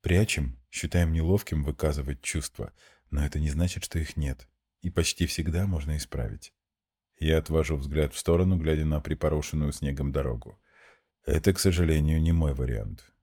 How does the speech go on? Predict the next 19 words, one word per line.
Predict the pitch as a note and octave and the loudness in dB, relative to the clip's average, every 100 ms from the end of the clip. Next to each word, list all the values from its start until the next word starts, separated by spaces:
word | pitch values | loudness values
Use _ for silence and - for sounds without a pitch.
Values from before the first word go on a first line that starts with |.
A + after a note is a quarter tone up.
| _ _ | _ _
Нечего | D2+ E2+ F#2+ F2 - C#2+ | 2 6 6 4 0 -4
там | C2 B1+ | -2 -2
исправлять. | B1 - C2 A#1+ G1+ - - _ _ _ - | -2 -2 -4 -4 -6 -10 -18 _ _ _ 2
Нечего». | E2+ D#2+ - - - D#2+ - _ _ _ _ _ | 6 6 2 -4 -6 -12 -18 _ _ _ _ _
Смотрю | - F2 E2+ E2+ | 0 4 4 4
на | E2+ D#2+ | 2 4
девушку, | F2+ A2+ G2+ - | 2 0 -2 -2
а | D2 | 0
она | D2 D#2 | 0 0
отвечает | F2 D2+ C#2+ D#2 D2+ | -2 -4 -4 -4 -2
робким | C#2+ C#2+ - C#2+ | -4 -4 -4 -4
взглядом. | - C#2+ B1 A1 G1+ _ - - _ - | -2 -2 -2 -6 -12 _ -20 -20 _ 0
Выдавливаю | E2 E2+ E2+ E2 D#2+ E2 | 4 6 6 6 4 4
улыбку. | E2+ E2 - - - - _ _ | 4 2 -2 -10 -10 -14 _ _
Вот | - D#2 D2+ | 0 0 4
так | E2 D2+ | 2 2
пара | - D#2+ D#2 | 2 6 6
обронённых | C#2+ D#2 D#2 D2+ C#2+ C2+ | 4 2 2 2 0 -2
фраз | D#2+ F2+ G2 | 2 4 4